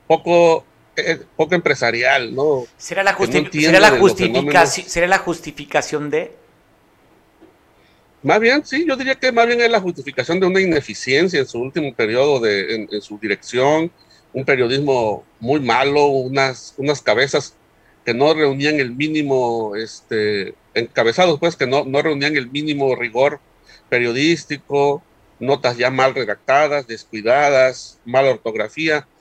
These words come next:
Speaker 1: cuando hubo un tiempo en donde era la escuela de, de los mejores redactores de, de, de, de, de Guerrero, ¿eh? Hubo un tiempo donde, este, eh, inclusive me tocó un tiempo dirigir un departamento que se llamaba de, des-, Destrozando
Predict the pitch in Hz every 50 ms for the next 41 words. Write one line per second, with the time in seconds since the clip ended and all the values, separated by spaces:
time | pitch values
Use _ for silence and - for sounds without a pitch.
0 | _ _ _ - 127 127 131 151 175 190 196 185 180 - 170 175 185 180 - 190
1 | 170 139 127 123 117 147 - 156 196 185 170 123 - - _ - 214 285 285 233
2 | 156 123 110 113 107 101 - _ 120 110 110 110 107 113 113 107 - 151 175 220
3 | 220 185 147 135 113 110 - _ 147 156 156 147 123 120 110 98 - - _ _
4 | _ _ _ _ _ _ _ _ 113 104 117 113 113 107 101 - 87 98 110 107
5 | 104 101 98 95 - 104 101 98 92 104 104 101 110 110 139 185 220 196 139 143
6 | - 254 156 147 165 180 175 - 143 147 156 175 175 160 139 120 113 110 107 104
7 | - - _ - 107 104 104 104 107 107 _ _ _ - - - - - - 139
8 | 135 - - 135 135 135 151 139 - 208 226 226 - - - - - _ _ _
9 | - 139 156 - 160 151 190 240 233 - 233 247 254 - 254 254 247 240 - -
10 | _ _ _ - 143 151 139 143 135 180 202 208 208 214 185 190 170 151 156 143
11 | 156 170 170 185 165 160 131 143 139 123 127 151 170 170 156 139 147 135 131 -
12 | _ _ - 131 - - _ - 139 127 - 135 131 - - 170 190 196 190 208
13 | 220